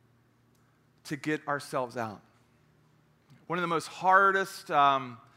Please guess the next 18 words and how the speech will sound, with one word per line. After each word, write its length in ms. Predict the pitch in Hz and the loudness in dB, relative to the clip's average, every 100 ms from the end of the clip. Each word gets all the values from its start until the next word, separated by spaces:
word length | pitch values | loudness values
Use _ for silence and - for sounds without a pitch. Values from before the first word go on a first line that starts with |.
| _ _ | _ _
scriptures 1000 | - - - 202 - 190 180 170 156 - - - | -16 -8 -2 -2 -2 -2 0 0 -4 -12 -18 -10
from 180 | - 170 | -6 -4
the 60 | |
Bible 340 | 139 151 165 156 | 4 6 6 6
that 120 | 143 | 6
I, 280 | 147 170 151 - | 8 6 2 -2
that 120 | 139 | 4
I 180 | 139 170 | 6 6
have 100 | 151 | 4
ever 200 | 147 135 | 0 0
had 160 | 139 131 | -2 -2
to 60 | |
wrestle 460 | 120 135 - 107 98 | 0 -2 -4 -14 -10
with 300 | 117 110 - 123 | -6 -8 -8 -12
is 380 | 120 110 - _ _ _ _ _ _ _ _ | -10 -10 -16 _ _ _ _ _ _ _ _
while 200 | 147 160 | 2 2
we 120 | 165 | 4
were 140 | 160 | 0